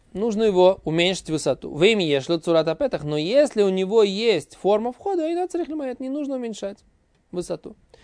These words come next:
То есть чётко написано в брайте, брайта чётко говорит, да, что, э, если есть цурат апетах, даже если ваш переулок больше высотой, чем двадцать,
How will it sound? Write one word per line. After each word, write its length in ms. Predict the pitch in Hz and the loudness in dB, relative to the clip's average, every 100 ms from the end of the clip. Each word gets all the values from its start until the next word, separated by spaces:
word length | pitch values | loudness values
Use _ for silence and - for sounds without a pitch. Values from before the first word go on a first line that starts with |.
| _ | _
То 80 | - | -2
есть 160 | 180 - | -2 0
чётко 380 | 294 294 - 214 | 8 8 8 0
написано 500 | 190 180 165 170 160 | 0 -2 -6 -4 -2
в 60 | |
брайте, 540 | 165 156 135 123 208 254 _ _ _ _ - _ _ _ _ | 4 6 6 2 -12 -14 _ _ _ _ -20 _ _ _ _
брайта 460 | 143 190 202 185 | 2 6 6 2
чётко 400 | 147 196 202 - | -2 2 2 0
говорит, 460 | 160 147 127 139 - - _ - | -4 0 0 0 -4 -10 _ -12
да, 240 | - 254 - - - - | -10 -10 -12 -20 -20 -20
что, 500 | - - 226 285 330 - - - _ - | -20 2 10 10 8 0 -20 -20 _ -20
э, 420 | 196 160 147 139 135 | -8 -6 -2 -2 -2
если 640 | 143 196 214 190 147 117 _ _ | -2 -2 -2 0 -4 -4 _ _
есть 300 | 151 185 180 | -4 -2 -2
цурат 220 | 170 160 | -2 0
апетах, 440 | 196 196 330 247 - | 0 -2 -4 -4 -10
даже 440 | 160 220 262 196 | 2 4 6 2
если 360 | 196 214 214 175 | -2 -2 -2 -2
ваш 420 | 151 165 151 - - _ | 0 0 0 -10 -20 _
переулок 500 | 175 175 185 151 127 | -2 0 2 0 -2
больше 380 | 165 190 196 170 | -2 -2 -2 -4
высотой, 240 | 143 - | -10 -10
чем 160 | 170 233 | -10 -8
двадцать, 380 | 254 285 - | -6 -6 -10